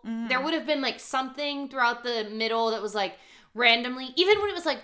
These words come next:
Speaker 2: there was clips of the real Osage, right? That,
Speaker 1: Yeah,
Speaker 2: that would happen.
Speaker 1: uh-huh.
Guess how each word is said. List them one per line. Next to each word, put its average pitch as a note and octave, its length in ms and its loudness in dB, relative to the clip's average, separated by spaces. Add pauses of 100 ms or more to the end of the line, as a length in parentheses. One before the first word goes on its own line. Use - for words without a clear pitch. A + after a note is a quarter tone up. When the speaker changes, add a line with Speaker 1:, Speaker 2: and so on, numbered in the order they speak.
(280)
Speaker 2:
there C#4 100 0
was C4 100 -6
clips C#4 360 -4
of A3+ 100 -6
the G#3+ 100 -2
real G#3 220 0
Osage, E3+ 640 -8 (140)
right? G#3+ 340 0 (300)
That, A3+ 220 -4
Speaker 1:
Yeah, A#3 120 2
Speaker 2:
that F#3 100 2
would G#3 80 -6
happen. C4+ 300 0
Speaker 1:
uh-huh. - 100 -14